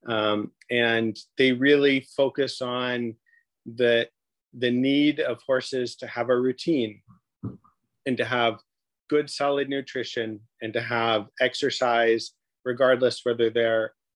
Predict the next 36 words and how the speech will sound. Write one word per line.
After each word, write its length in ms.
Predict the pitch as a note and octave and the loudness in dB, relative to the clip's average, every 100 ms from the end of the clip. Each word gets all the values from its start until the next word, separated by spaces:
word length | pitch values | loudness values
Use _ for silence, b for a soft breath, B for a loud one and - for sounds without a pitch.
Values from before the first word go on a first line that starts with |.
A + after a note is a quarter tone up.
| - | -4
a 60 | |
young 240 | B2+ B2+ B2+ | -2 -2 -4
broodmare 580 | B2+ B2+ B2 A#2+ A#2 A2+ | -4 -4 -4 -4 -4 -4
or 240 | G#2+ G#2+ | -8 -8
an 80 | A#2 | -6
old 280 | B2+ B2+ A#2+ | -2 -2 -2
broodmare, 580 | B2 A#2+ A#2 A2 A2 G#2 _ _ _ - | -2 0 -2 -4 -4 -6 _ _ _ -6
um, 340 | A#2 G#2+ G#2+ G2+ | -2 -2 -2 0
but 220 | B2 - | -2 0
really 400 | C#3 C#3 C3+ B2 | 2 4 4 2
to 440 | B2 A#2 A2+ A2 - _ _ | 0 0 2 0 -4 _ _
maintain 800 | B2+ B2 B2+ B2 - C3+ C3 A#2+ B2 A#2+ | -6 -4 -4 -6 -6 -4 -2 -4 -6 -4
their 200 | B2+ B2+ | -2 0
well-being 600 | B2+ B2 A#2+ A#2+ A#2 A#2 | 0 -2 -4 -6 -6 -8
as 160 | G#2+ | -8
a 60 | A2+ | -8
horse 600 | - F#3 C#3 A2 - - _ _ - | -4 2 2 2 -4 -16 _ _ -4
before 460 | B2 - D#3 D3 | -2 2 4 4
anything 480 | C#3+ C3+ C3+ C3 B2 | 2 0 0 -4 -4
else 220 | A2+ A2 | -4 -6
happens, 320 | A2+ G2 - - | -8 -8 -12 -6
before 380 | A#2+ - D3+ | -2 4 4
any 460 | D3 D3 D3+ D3 B2+ | 6 4 4 2 2
veterinary 520 | A#2 C#3 D3+ C#3+ C#3 C3 | 2 4 4 2 2 -2
intervention 520 | B2 A#2 B2 - A#2+ | -2 -4 -8 -8 -6
or 160 | G#2+ - | -4 2
therapy 400 | B2 A#2+ - A2 | 2 2 0 -2
happens, 500 | A2+ A2 A2+ G#2+ - B B B | -2 -4 -6 -8 -10 B B B
the 80 | A#2+ | 2
management 640 | A#2+ B2 B2+ A#2 - A2+ G#2 | 4 4 4 2 0 -2 -2
of 100 | G#2+ | -6
the 80 | |
horse 360 | G#2 A2 G2 - | -4 -2 -2 -6
is 140 | G2 G#2+ | -8 -4
really 240 | G#2 F#2 | -4 -4
critical. 380 | - F#2+ F2 - | -8 -12 -12 -16